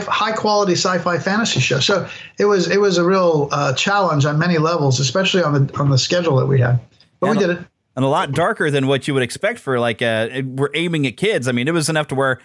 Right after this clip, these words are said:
Speaker 2: I think adults could have sat with their kids and then still enjoyed the show, 'cause it was, it was fairly dark at times. I mean, you had a world that was kind of all, it was almost like the apocalypse had happened. You'd have this one little ragtag group of, uh, super soldiers that were gonna go and trying to freedom fight their way through this. It was so cool.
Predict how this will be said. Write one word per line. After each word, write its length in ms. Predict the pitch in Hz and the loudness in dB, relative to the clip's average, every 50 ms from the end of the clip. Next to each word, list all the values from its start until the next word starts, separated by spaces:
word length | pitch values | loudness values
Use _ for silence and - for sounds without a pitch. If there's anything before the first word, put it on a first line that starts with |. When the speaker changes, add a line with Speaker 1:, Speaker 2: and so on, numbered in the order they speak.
| _ _ _ | _ _ _
Speaker 2:
I 80 | - 165 | -4 -2
think 120 | 185 240 233 | -2 0 -2
adults 320 | 196 143 170 165 196 - | 0 0 0 -2 -2 -2
could 120 | - - 156 | -2 -2 -2
have 100 | 139 - | -2 -2
sat 200 | - 170 160 151 | -2 -2 -2 -2
with 100 | 160 160 | -2 -2
their 100 | - 180 | -2 -2
kids 280 | 139 - 143 135 123 127 | -2 -2 -2 -2 -2 0
and 100 | 123 120 | 0 0
then 80 | 120 | 0
still 260 | 117 - - 147 135 131 | -2 -2 0 0 2 2
enjoyed 300 | 120 113 123 117 117 113 | 0 0 0 0 0 -2
the 60 | 101 | -4
show, 220 | - - 233 254 - | -4 -2 -2 -2 -2
'cause 120 | - 104 | -2 -4
it 100 | 113 135 | -4 -2
was, 260 | 170 165 - - - _ _ _ _ _ _ _ - | -2 -2 -4 -6 -10 _ _ _ _ _ _ _ -4
it 120 | 135 196 | -2 0
was 100 | 427 415 | 0 0
fairly 400 | - - 269 339 415 381 403 330 | 0 0 0 2 2 2 2 0
dark 460 | - 131 143 156 285 403 381 - - | 0 0 0 0 0 0 0 -2 -4
at 100 | 139 110 | -6 -4
times. 540 | - 139 127 113 107 98 98 92 - - - _ _ _ _ _ _ _ - | -2 -2 0 0 -2 -2 -4 -6 -8 -10 -14 _ _ _ _ _ _ _ -6
I 60 | 113 | -4
mean, 120 | 127 135 | -4 -2
you 80 | 160 175 | -2 -2
had 140 | 185 185 170 | 0 0 0
a 40 | 143 | 0
world 220 | 143 165 175 160 | 2 2 2 2
that 80 | 147 135 | 0 0
was 100 | 127 - | -2 -2
kind 220 | - 180 170 165 | -2 -2 -2 0
of 80 | 143 139 | 0 0
all, 280 | 151 160 160 143 - _ _ _ _ - | 0 0 0 -2 -4 _ _ _ _ -2
it 60 | 147 | 0
was 120 | 156 143 | 2 2
almost 220 | 208 220 208 185 214 | 2 0 0 0 0
like 120 | 190 - | 0 -2
the 60 | 185 | -2
apocalypse 540 | 151 - - 202 214 196 - 185 175 165 - | -4 -2 -2 -2 -2 -2 0 -2 -2 -2 -2
had 80 | 160 139 | -2 -2
happened. 400 | 143 202 196 180 - 151 135 131 | -2 -2 -2 -2 -2 -2 -2 0
You'd 100 | 135 147 | 0 0
have 140 | 156 147 | 0 0
this 160 | 135 131 - - | -2 -4 -4 -2
one 280 | 160 185 196 190 165 | 0 0 0 0 0
little 140 | 170 175 160 | 0 0 0
ragtag 440 | 143 170 175 170 156 - 180 160 147 | 0 0 -2 -2 -2 -2 -2 -2 -2
group 240 | 123 139 165 165 - | 0 0 -2 -2 -2
of, 140 | 139 120 117 | -4 -2 0
uh, 180 | 120 120 110 - _ _ _ | 0 0 -2 -4 _ _ _
super 300 | - - 220 190 165 156 | -4 -2 -2 0 -2 -2
soldiers 480 | - - 165 151 143 110 123 117 104 - | 0 0 0 0 0 0 -2 -4 -4 -2
that 140 | 147 143 | -4 -4
were 60 | 131 120 | -2 -2
gonna 140 | 135 131 | -2 0
go 200 | 131 147 151 151 | 0 0 2 2
and 120 | 131 113 107 | 2 0 0
trying 260 | - 156 147 143 131 | -2 -2 -2 0 0
to 140 | 117 - - _ _ _ _ _ _ _ | -2 -2 -4 _ _ _ _ _ _ _
freedom 340 | - 190 202 185 165 143 | -4 -2 -2 0 -2 -2
fight 300 | 123 - 156 143 143 127 | -2 -2 -2 -2 -2 0
their 120 | 143 139 131 | 0 0 2
way 160 | 135 135 127 | 2 0 0
through 160 | 123 - 135 | 0 -2 -2
this. 160 | 120 113 - | -2 0 0
It 80 | - 208 | 0 -2
was 140 | 320 330 - | -2 0 0
so 120 | 392 370 | 0 0
cool. 380 | 262 - 415 427 - 104 - | 2 2 2 2 2 0 -6